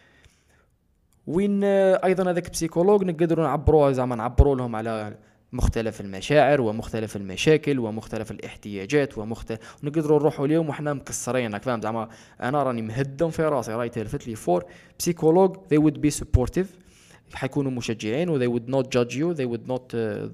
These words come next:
and you could trust them. هذه هي تسمى ايديالي، كيما كاين بلومبي مليح، كاين بلومبي ماشي مليح، كيما كاين بسيكولوج مليح، كاين بسيكولوج ماشي مليح.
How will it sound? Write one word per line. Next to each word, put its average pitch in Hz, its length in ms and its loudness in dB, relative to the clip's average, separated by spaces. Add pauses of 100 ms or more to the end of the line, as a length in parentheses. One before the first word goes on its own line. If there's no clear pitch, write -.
(160)
and 147 240 -8
you 160 440 0
could 170 260 -4
trust 120 340 -4
them. 95 80 -8 (920)
هذه 123 300 -2
هي 143 320 4
تسمى 120 300 -4
ايديالي، 127 640 0 (380)
كيما 117 180 -6
كاين 117 200 -6
بلومبي 110 400 -2
مليح، 185 240 -2
كاين 156 200 -6
بلومبي 120 340 0
ماشي 107 220 -12
مليح، 151 220 -10
كيما 131 200 -10
كاين 123 180 -8
بسيكولوج 113 420 -6
مليح، 160 200 -8
كاين 135 180 -10
بسيكولوج 120 400 -4
ماشي 104 240 -10
مليح. - 320 -20